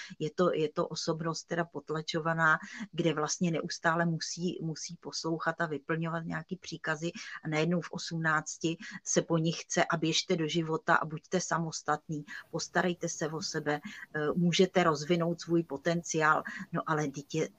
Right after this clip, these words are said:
ty děti jsou vychovány naprosto jako odlišným způsobem, takže,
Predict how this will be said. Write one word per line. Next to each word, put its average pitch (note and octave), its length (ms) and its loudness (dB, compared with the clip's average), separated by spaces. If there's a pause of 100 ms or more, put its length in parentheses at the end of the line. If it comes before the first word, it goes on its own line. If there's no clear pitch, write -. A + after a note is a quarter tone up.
(280)
ty D#3 80 -4
děti C#3+ 280 -4
jsou D#3+ 180 -4
vychovány C#3+ 800 -2 (440)
naprosto - 580 -4 (440)
jako - 240 -2
odlišným D3 460 -2
způsobem, F3+ 640 -2
takže, D3 340 -4